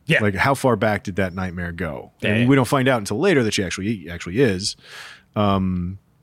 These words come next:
Speaker 2: but it's, uh, it, as far as nightmare sequences go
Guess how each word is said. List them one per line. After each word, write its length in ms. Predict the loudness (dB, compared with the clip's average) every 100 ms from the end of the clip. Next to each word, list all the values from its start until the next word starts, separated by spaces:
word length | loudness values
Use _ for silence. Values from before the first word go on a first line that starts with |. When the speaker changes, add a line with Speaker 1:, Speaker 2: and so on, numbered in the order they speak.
| _
Speaker 2:
but 300 | 2 2 2 -4 -4
it's, 400 | -2 0 0 2
uh, 640 | 2 4 2 2 -2 -6 -12 _ _ _ _ _ _ _ _
it, 200 | -2 0
as 160 | 0 0
far 160 | 2 2
as 120 | 2
nightmare 340 | 0 0 0
sequences 480 | 0 -2 -4 -6 -6
go 360 | -4 -4 -6